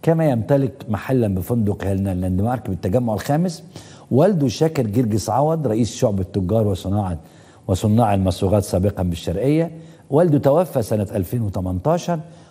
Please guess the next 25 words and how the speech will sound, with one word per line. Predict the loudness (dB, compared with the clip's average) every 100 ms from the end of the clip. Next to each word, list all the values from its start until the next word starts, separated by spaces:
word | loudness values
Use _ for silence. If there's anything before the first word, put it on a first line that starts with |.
| -4
وترك | 0 2 2 2 0 0
لنجله | 0 0 0 0 0
منير | 0 0 0 0 0
إدارة | 2 2 0
أعماله | -4 -2 0
في | 0
الذهب. | -2 0 2 0 -4 -14 -20 -20 -20 -6 0
منير | 4 4 4
معروف | 4 4 2 0
في | -2
السوق | -2 0 0 2
باسم | 0 0
الخواجة، | -2 2 4 4 2 -4 -8 -20 -20 -20 -20 -20 -20 -14 0
لديه | 2 4 2 2
مصنع | 0 -2 -2 2
يعمل | 2 2 0
من | 0 -2
خلاله | 0 0 2 0 0
على | -2 0
إدخال | -2 0 2 2
بعض | 2 0 -2
الخامات | -4 -2 -2 -2
الأخرى | -2 -2 -2
مع | -4 -4
الذهب | -4 0 0 0